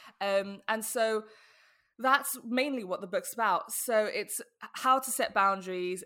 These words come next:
literally giving you the language, because the lexicon around how to stand up for yourself is not really out there. And also why you deserve to set boundaries, which especially with women, I find is the hardest part, because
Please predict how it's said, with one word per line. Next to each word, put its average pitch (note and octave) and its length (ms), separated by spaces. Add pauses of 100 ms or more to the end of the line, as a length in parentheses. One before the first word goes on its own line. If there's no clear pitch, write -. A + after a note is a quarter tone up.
literally A#3 500
giving G3+ 320
you F3+ 140
the F3+ 100
language, F#3 840
because G3 340
the G3 120
lexicon G3+ 600
around F3+ 440
how G3 300
to G3 140
stand F3+ 340
up F#3+ 160
for G3+ 80
yourself F3 380
is F3 140
not F#3+ 280
really F3+ 280
out F3+ 260
there. F#3+ 300 (480)
And G3+ 360
also F#3 760 (360)
why G#3 340
you G#3+ 200
deserve A#3 440
to B3+ 100
set - 220
boundaries, B3+ 460
which - 180
especially B3 480
with B3 160
women, G3+ 340
I F#3+ 160
find F#3+ 300
is F3 80
the F3+ 80
hardest F3 400
part, F#3 400
because F#3 500